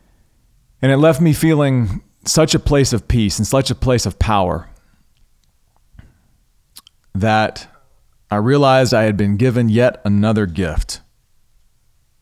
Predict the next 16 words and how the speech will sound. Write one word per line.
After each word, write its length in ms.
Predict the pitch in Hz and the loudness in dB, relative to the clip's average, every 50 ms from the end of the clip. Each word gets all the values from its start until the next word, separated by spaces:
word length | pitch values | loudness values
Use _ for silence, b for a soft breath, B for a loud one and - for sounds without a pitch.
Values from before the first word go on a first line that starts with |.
| _ _ _ _ _ _ _ _ _ _ _ _ _ _ _ _ _ _ _ _ _ _ _ _ _ _ _ _ _ _ _ _ _ | _ _ _ _ _ _ _ _ _ _ _ _ _ _ _ _ _ _ _ _ _ _ _ _ _ _ _ _ _ _ _ _ _
that 120 | 120 131 | -2 0
would 100 | 143 151 | 2 2
have 100 | 143 110 | 2 4
never 280 | 127 139 143 131 131 110 | 4 2 2 2 2 2
happened 500 | 120 120 120 117 - 107 95 87 82 76 - _ _ _ _ _ _ _ _ _ _ _ _ _ _ _ _ _ _ _ _ _ _ _ _ _ _ _ _ _ _ _ _ _ _ _ _ _ _ _ _ _ - | 2 2 0 0 0 -2 -4 -4 -6 -8 -12 _ _ _ _ _ _ _ _ _ _ _ _ _ _ _ _ _ _ _ _ _ _ _ _ _ _ _ _ _ _ _ _ _ _ _ _ _ _ _ _ _ -6
without 420 | 95 98 - 110 104 107 107 101 | -6 -4 -2 0 0 2 2 2
my 160 | 98 101 98 | 0 0 0
brother 260 | 87 101 101 95 98 | 0 0 0 0 0
Eric. 420 | 85 101 107 98 - - - - - _ _ _ _ _ _ _ _ _ _ _ _ _ _ _ _ _ _ _ _ _ _ _ _ _ - | 0 0 0 -2 -2 -6 -10 -18 -20 _ _ _ _ _ _ _ _ _ _ _ _ _ _ _ _ _ _ _ _ _ _ _ _ _ -6
Being 180 | 92 98 92 | -4 -4 -4
the 60 | 90 87 | -4 -4
catalyst 640 | - - 113 110 104 101 95 90 85 85 - - - | -4 -2 0 0 0 0 0 -2 -4 -6 -6 -8 -12
for 180 | - - 95 | -8 -6 -6
this, 460 | 85 78 95 90 85 - - - - - _ _ _ _ _ _ _ _ _ _ _ _ _ _ _ _ _ _ _ _ _ _ _ _ _ _ _ _ | -6 -4 -6 -6 -4 -6 -8 -10 -12 -14 _ _ _ _ _ _ _ _ _ _ _ _ _ _ _ _ _ _ _ _ _ _ _ _ _ _ _ _
this 160 | 85 78 - | -10 -8 -8
event 400 | 87 76 92 98 95 - - - | -6 -4 -2 -2 -4 -4 -8 -14